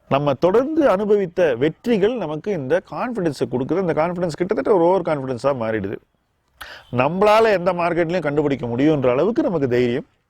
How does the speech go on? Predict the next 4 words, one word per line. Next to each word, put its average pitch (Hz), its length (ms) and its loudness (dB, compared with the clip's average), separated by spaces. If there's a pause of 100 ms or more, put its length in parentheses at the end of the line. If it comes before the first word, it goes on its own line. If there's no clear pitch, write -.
(260)
வலுத்து 127 400 0
விட்டது. 95 360 -10 (2250)
So, 214 500 4 (720)
எல்லாரும் 180 600 4